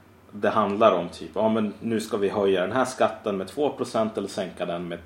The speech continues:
tre procent för att hitta det mest optimala. Och den här sortens extraordinära politik där frågan inte är liksom,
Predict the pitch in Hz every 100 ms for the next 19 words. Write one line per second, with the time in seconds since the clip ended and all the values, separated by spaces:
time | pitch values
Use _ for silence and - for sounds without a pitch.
0 | - - - 98 76 - - - 123 -
1 | - - - - - 95 - - - 107
2 | - 92 92 85 87 85 - 92 107 98
3 | - - - - - - - 110 - 113
4 | 117 - - 110 - - 104 - 120 110
5 | 113 123 135 117 101 - 98 95 90 -
6 | 95 - 104 90 98 90 - 85 78 -
7 | 76